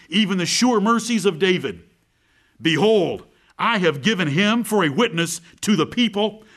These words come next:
a leader and commander to the people. Behold, thou shalt call a nation that thou knowest not, and nations that knew not thee shall run unto thee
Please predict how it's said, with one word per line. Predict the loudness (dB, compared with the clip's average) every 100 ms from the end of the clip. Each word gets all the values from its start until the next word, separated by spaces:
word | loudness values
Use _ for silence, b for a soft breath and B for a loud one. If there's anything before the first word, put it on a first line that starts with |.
| -4
a | 0
leader | 2 2 2 0
and | -2
commander | -4 -2 0 0 0 -2 -4 b b b
to | 0 2
the | 2
people. | 0 -2 -2 -8 -10 _ _ _ _ _ _ -2
Behold, | 0 4 4 2 -2 -10 -16 _ _ _
thou | -4 -2
shalt | 0 0 -2 -2
call | -2 0 0
a |
nation | 0 0 0 -2 -2 B -4
that | -2
thou | 0 0
knowest | 2 2 2 0
not, | 0 0 -2 -6 b b b b
and | -2 2
nations | 2 2 0 0
that | 0 0
knew | 2 4
not | 2 0 0
thee | 2 2 2 -2 B
shall | -2 0 0
run | 2 4 4 4
unto | 0 -2 0
thee | 0 0 -2 -6